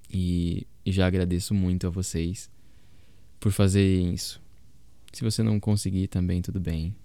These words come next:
É, continue me acompanhando aqui pelo Spotify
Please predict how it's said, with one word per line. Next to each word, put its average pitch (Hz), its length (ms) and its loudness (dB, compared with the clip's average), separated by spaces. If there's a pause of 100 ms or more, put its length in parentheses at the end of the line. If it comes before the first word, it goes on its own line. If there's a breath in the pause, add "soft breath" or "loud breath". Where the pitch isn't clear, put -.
(320)
É, 82 500 -2 (240)
continue 104 360 6
me 98 60 8
acompanhando 92 680 2
aqui 92 200 0
pelo 90 220 0
Spotify 87 540 0